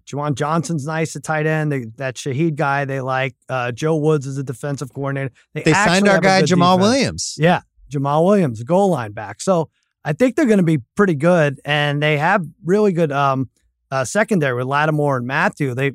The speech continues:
Speaker 1: uh, one of the few teams we just talked about that have a good defense. So I'll go defense and quarterback. Not sure about the coach. Gets me to the Saints winning the division.
Speaker 2: Well, also,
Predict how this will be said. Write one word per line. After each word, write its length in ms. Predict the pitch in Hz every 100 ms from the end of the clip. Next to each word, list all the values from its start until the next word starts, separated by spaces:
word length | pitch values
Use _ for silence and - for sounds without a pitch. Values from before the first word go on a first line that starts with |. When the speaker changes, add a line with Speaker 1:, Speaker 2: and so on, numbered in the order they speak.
| _
Speaker 1:
uh, 140 | 277 277
one 200 | 165 196
of 80 | 160
the 40 |
few 180 | - 196
teams 260 | 196 165 143
we 100 | 143
just 200 | 175 -
talked 260 | 170 190
about 300 | 165 120 113
that 180 | 127 120 _ _ _
have 280 | 165 175 156
a 60 |
good 260 | 127 165 127
defense. 440 | 185 190 - 104
So 80 | -
I'll 160 | 165 226
go 120 | 226
defense 760 | 143 190 226 - 220 202 - _ _ _ -
and 160 | 165 -
quarterback. 760 | 214 214 165 151 139 135 - _ _ _ _
Not 240 | 165 180 180
sure 220 | 208 185
about 240 | 160 156
the 60 | -
coach. 640 | - 185 160 - - - _ _ -
Gets 200 | 151 151
me 120 | 143
to 60 |
the 120 | 131 113
Saints 400 | 139 120 107 -
winning 300 | 131 113 101
the 80 | 98
division. 300 | 98 98 92 _ -
Speaker 2:
Well, 160 | 147
also, 520 | 139 175 - 131 98